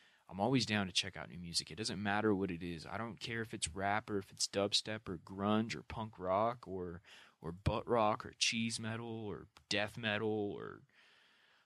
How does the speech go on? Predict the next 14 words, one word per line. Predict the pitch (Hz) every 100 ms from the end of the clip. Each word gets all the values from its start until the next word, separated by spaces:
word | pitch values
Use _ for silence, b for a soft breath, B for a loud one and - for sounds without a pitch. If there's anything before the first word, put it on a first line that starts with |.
| b
I | 120 120
don't | 113
care. | - 98 90
Give | 87
me | 127
the | 120
grooviest | 98 113 120 113 110
thing | 113
you | 110 110
can | 104 90
think | 107 104 87
of, | 55 53
you | 82
know? | 82 87 87